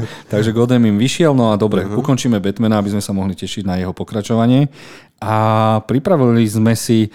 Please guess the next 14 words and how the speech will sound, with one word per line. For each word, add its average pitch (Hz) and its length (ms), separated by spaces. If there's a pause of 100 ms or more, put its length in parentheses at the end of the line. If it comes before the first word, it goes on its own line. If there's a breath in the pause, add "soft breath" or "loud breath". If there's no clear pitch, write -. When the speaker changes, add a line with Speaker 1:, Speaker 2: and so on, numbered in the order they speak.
(440 loud breath)
Speaker 1:
teda 85 400
hypovali 123 500
sme 107 200
to, 101 140
že 98 120
sa - 100
stretneme 95 640
s 87 80
ďalšími 95 400
kolegami 101 680
z - 140 (360)
Plotpointu, 98 800
z 90 100
Rewindu, 95 680